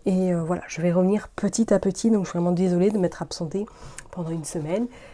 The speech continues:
mais il faut faire des priorités dans la vie, ok ? Allez, euh, ah oui, et petite précision encore, je, j'ai pris du coup The Story Oracle. Je suis une vraie quiche, euh, en anglais, donc veuillez m'excuser.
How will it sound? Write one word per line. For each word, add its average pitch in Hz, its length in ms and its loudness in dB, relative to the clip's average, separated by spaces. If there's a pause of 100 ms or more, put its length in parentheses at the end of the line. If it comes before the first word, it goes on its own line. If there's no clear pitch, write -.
(140)
mais 170 180 -2
il 196 120 -4
faut - 100 -14
faire 185 160 -8
des 160 100 -2
priorités 160 460 -2
dans 233 100 6
la 208 140 0
vie, 160 280 -10 (160)
ok ? 170 240 4 (640)
Allez, 226 300 12 (280)
euh, 196 380 8
ah 214 80 6
oui, 233 220 8
et 196 120 0 (960)
petite - 260 -12
précision - 540 -8
encore, 233 460 2 (760)
je, 185 480 6
j'ai 180 140 -2
pris - 180 -8
du 190 140 -6
coup 214 220 -8
The 175 340 -2 (220)
Story 220 580 6
Oracle. 190 500 4 (640)
Je 175 160 2
suis 247 220 6
une 214 180 8
vraie 202 240 6
quiche, - 580 -2 (440)
euh, 170 240 -2 (560)
en 185 100 2
anglais, 185 440 6
donc 180 180 2
veuillez 175 320 4
m'excuser. 202 560 2